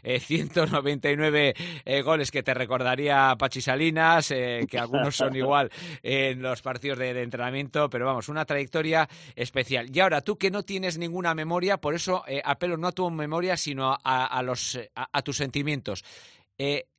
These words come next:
Speaker 1: ¿con qué te quedas de tu vivencia rojiblanca? ¿Aficionado, eh, jugador, eh, miembro de la directiva?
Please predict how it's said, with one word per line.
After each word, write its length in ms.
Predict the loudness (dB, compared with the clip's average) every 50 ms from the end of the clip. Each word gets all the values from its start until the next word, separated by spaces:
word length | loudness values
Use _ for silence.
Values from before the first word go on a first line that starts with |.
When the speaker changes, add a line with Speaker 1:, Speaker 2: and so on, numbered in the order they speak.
| _ _ _
Speaker 1:
¿con 180 | -8 -8 -8 -2
qué 140 | -2 -2 0
te 160 | 0 -2 0
quedas 420 | 2 2 4 4 4 2 0 -4 -10 -12
de 220 | -8 -8 -8 -6
tu 160 | -4 -4 -4 -2
vivencia 560 | -2 -2 -2 -2 -4 -6 -4 -2 -2 -2 -2
rojiblanca? 640 | -2 -4 -6 -6 -6 -4 -4 -4 -6 -8 -10 -10 -6
¿Aficionado, 960 | -6 -6 -6 -4 -6 -8 -4 -2 -2 0 4 6 6 6 6 6 4 4 4 0 -4 -14 -20 -20 -20 -20 -20 -16 -6
eh, 420 | 0 2 4 4 6 6 6 4 4
jugador, 680 | 2 0 0 2 2 4 6 8 10 10 10 8 6 2 -4 -12 -20 -20 -16 _
eh, 360 | -4 -2 0 2 2 2 2 0
miembro 260 | -2 -4 -2 -2 0
de 60 | 0
la 80 | 0 0
directiva? 720 | 0 -2 -4 -4 -2 -2 0 4 6 6 6 6 4